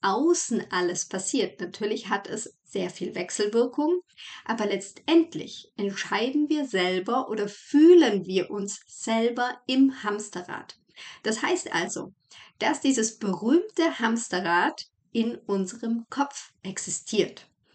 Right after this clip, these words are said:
Das ist mal schon so der erste <laughs> mindblowing Mindshift vielleicht in dieser Folge,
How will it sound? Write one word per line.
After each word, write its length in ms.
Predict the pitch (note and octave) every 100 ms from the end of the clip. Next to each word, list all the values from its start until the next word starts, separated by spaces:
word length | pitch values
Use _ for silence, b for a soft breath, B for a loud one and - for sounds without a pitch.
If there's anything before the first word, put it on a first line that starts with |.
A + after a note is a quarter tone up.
| B B _
Das 160 | A3+ C#4
ist 160 | D#4+ -
mal 220 | B3 B3
schon 280 | A#3+ B3 A#3+
so 140 | A#3
der 220 | A#3 -
erste 680 | G3 G3+ - A3 A3 A3+ A#3 A3+
<laughs> 120 | -
mindblowing 1120 | G3 A3 G3+ A3+ D4 B3+ A#3+ A#3 B3+ C4 C4+ C4
Mindshift 680 | F#3 E3+ E3 - G3+ G#3 -
vielleicht 640 | - G#3 A#3 E4+ - C4+
in 100 | C#4
dieser 280 | A3+ G#3 G3+
Folge, 500 | - F3 F3+ G#3+